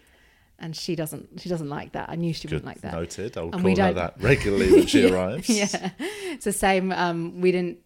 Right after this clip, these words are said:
Speaker 1: our grandparents weren't called Nan. She didn't, they didn't like that as a name for themselves.
Speaker 2: Yeah.
Speaker 1: Um, so for a while, I've had in the back of my head, 'cause Mum's like, "I'll be, I'll be Angie," and I said, "No, you'll be Lala."
Speaker 2: Why?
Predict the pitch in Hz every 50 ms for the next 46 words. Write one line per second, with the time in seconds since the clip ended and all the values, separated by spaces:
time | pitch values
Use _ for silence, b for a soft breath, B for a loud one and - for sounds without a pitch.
0 | _ _ _ _ - 170 170 170 160 - 175 170 165 170 170 175 160 165 160 156
1 | - 170 165 156 - - 165 160 156 160 165 165 165 165 165 170 175 196 226 254
2 | b b b b b b b b b b _ _ - - - 156 170 165 - -
3 | 180 180 - 165 160 165 165 170 170 160 151 - 180 - - _ - 170 170 175
4 | - _ _ _ - 165 - 170 170 170 170 170 170 190 220 247 233 185 175 175
5 | 180 87 170 165 165 214 262 - 80 87 95 B B B B B B B B B
6 | - 175 175 170 165 170 170 175 - - _ _ _ 190 185 190 185 - 196 180
7 | 175 208 226 240 247 240 220 175 156 151 - 165 165 180 180 170 165 165 151 165
8 | 160 - 170 160 151 156 160 165 160 156 160 175 170 190 196 190 190 180 185 160
9 | 156 - - _ - 185 196 208 202 226 220 - - _ - 202 190 214 202 -
10 | - 196 190 208 214 202 - - - - - 180 - _ b b b b b b
11 | b b b b - 185 175 160 160 165 - 190 170 165 185 190 180 165 160 165
12 | 175 180 170 170 165 170 165 170 170 175 175 151 - 147 143 - - - - _
13 | _ _ _ _ _ _ _ _ _ 95 90 90 90 87 90 110 139